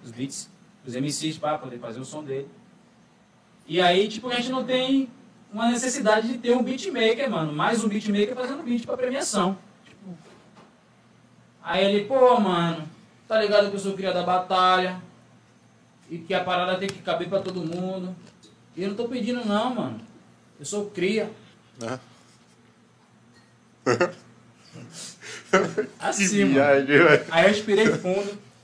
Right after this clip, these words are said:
Speaker 1: peguei os áudios, aí, mano, eu mandei pro, pro outro organizador, né? Smurf. Smurf, mano, esse bicho é arrogante ou eu tô só pensando que é? É impressão minha.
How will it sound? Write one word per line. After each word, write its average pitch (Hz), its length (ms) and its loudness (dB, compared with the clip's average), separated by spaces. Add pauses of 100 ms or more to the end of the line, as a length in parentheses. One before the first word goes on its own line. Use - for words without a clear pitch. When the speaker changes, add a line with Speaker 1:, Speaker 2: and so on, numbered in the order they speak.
(760)
Speaker 1:
peguei 170 240 0
os 175 220 2
áudios, 170 480 -2
aí, 180 160 -4
mano, 170 300 -6 (140)
eu 156 100 -10
mandei 156 280 -4
pro, 156 180 -6
pro 147 160 -8
outro 160 160 -4
organizador, 151 560 -6
né? 131 60 -16 (440)
Smurf. 120 320 -10 (760)
Smurf, 160 340 2
mano, 107 180 -10 (720)
esse 160 180 -6
bicho 180 220 -2
é 214 40 8
arrogante 202 600 2
ou 202 60 4
eu 196 100 0
tô 190 220 2 (500)
só 196 500 2
pensando 151 520 -2
que 135 140 -2
é? 127 180 2 (480)
É 202 60 6
impressão 160 440 0
minha. 147 280 -4